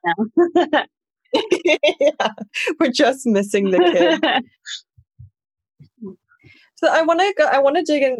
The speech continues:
Speaker 2: a little into the other sorts of challenges you face, because you're, like, you're a very young woman in what I presume is a pretty male-dominated space
Speaker 1: Yeah.
Speaker 2: when it comes to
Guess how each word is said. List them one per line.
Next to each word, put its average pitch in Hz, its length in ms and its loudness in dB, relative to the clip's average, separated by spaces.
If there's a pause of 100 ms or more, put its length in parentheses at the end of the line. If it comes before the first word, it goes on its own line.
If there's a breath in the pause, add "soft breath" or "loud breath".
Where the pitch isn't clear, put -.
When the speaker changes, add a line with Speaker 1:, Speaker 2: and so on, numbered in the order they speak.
Speaker 2:
a 220 100 2
little 214 440 2 (100)
into 208 800 0 (200)
the 220 280 -2
other 226 260 2
sorts 254 320 -2
of 220 100 -2
challenges 180 680 -2
you 175 140 -2
face, 170 280 -2
because 180 440 -4
you're, 196 440 2 (460)
like, 202 160 -6
you're 202 300 2
a 202 80 2
very 202 260 2
young 190 300 0
woman 180 440 0
in 175 460 0
what 196 300 -2
I 202 200 0
presume 233 600 0
is 302 140 -2
a 285 120 -4
pretty 208 340 -2
male-dominated 165 1200 -2
space 147 440 -4
Speaker 1:
Yeah. 214 280 0 (100)
Speaker 2:
when 185 160 -2
it 175 80 -2
comes 170 420 -4
to 165 360 -2